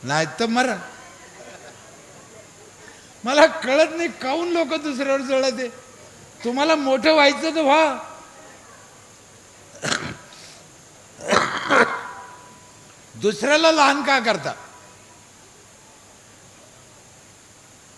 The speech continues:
हे बघा, परमार्थामध्ये गा-, तुकाराम महाराजाचा एक अभंग आहे, त्यामध्ये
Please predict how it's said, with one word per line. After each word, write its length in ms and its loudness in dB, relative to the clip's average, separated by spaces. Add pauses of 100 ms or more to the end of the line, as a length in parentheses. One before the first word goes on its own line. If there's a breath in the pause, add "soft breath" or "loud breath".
(340)
हे 60 -6
बघा, 360 4
परमार्थामध्ये 1120 -2
गा-, 320 -2 (120)
तुकाराम 340 -6
महाराजाचा 480 -4
एक 120 -4
अभंग 340 -2
आहे, 160 -2 (1800)
त्यामध्ये 720 2